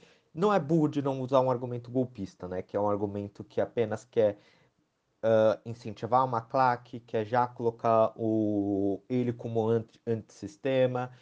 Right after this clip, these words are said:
ele já quer, tipo, usar uma desculpa pra caso perca as eleições, conseguir inflamar seus apoiadores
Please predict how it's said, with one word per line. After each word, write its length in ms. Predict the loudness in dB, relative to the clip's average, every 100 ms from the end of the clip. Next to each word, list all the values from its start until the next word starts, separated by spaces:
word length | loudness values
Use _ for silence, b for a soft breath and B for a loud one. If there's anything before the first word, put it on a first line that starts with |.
| b -8
ele 160 | -6
já 160 | 0 0
quer, 240 | 2 0
tipo, 880 | 0 -6 -6 -2 2 2 0 -4 -12 -16 _ _ _ -8
usar 240 | -2 4 6
uma 140 | 6
desculpa 520 | -2 -6 -4 -2 -4
pra 200 | -6 -6
caso 360 | 0 0 0 -4 -6
perca 300 | -6 -6 -8
as 80 |
eleições, 420 | -4 -6 -8 -16 -18
conseguir 380 | -16 -14 -8
inflamar 380 | -8 -4 -2 -2
seus 180 | -4 -4
apoiadores 580 | -2 2 2 2 -4